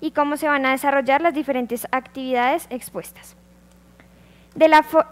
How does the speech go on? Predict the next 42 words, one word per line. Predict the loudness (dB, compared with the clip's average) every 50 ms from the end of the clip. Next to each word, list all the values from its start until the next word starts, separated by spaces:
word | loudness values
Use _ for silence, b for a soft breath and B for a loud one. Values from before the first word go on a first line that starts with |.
| -8
de | -2 2 4 4
la | 6 4
misma | 2 0 0 0 0 2
forma, | 4 2 2 4 2 0
los | 0 0 -2
honorables | -2 -2 -2 0 0 0 0 -2 -4 -6 -6
concejales, | -6 -6 -4 -4 0 0 0 0 0 -4 -8 -10
integrantes | -8 -6 -6 -4 -4 -4 -6 -6 -6 -6
de | -4
la | -4 -4 -4
comisión, | -4 -4 -4 -4 -4 -4 -4 -4 -4 -4 B B B B B B 0
realizaron | 0 2 2 2 2 2 2 4 4 2
las | 0 0
intervenciones | -2 -2 0 0 0 0 0 -2 0 0 0 0 0 0
necesarias | 0 -2 -2 -2 -2 -2 0 0 0 -2 -2
con | -4 -4 -2
el | -2 -4
fin | -4 -6 -4
de | -4 -4
modificar | -2 -2 -2 -4 -4 -6 -6 -4 -2 -2
la | 0 -2 -2
redacción | 0 0 0 0 0 -2 -2 -2 -2 -2 -2 -6
de | -4 -2 0
algunos | 0 0 0 0 0 0 0
artículos, | -2 -4 -4 -6 -8 -4 -4 -2 -2 -2 -6 -8 B B B B B B B B -8
buscando | -4 -4 -4 -2 0 0 2 2 2 -2
que | -2 -2 -2
de | -2
manera | 0 -2 -2 -2 0 0 -2
efectiva | -2 -4 -8 -8 -6 -4 -2 -2 -2
se | -2 -2 -6
beneficie | -6 -6 -6 -6 -8 -8 -10 -12 -8 -6 -4
a | -4
los | -4 -6
actores | -8 -8 -8 -8 -8 -8 -8 -8
comunales. | -6 -4 -2 -2 -2 -2 -4 -6 -14 -20 -20 B B B B B B B B -8
Además | -4 -2 -2 0 0 0 0 0 4
de | 6 6 6 6
ello, | 6 4 0
es | -2 -2
importante | -4 -2 -2 -4 -2 0 -2 -2 0 0 0
resaltar | 0 0 0 0 -2 0 2 4 4 4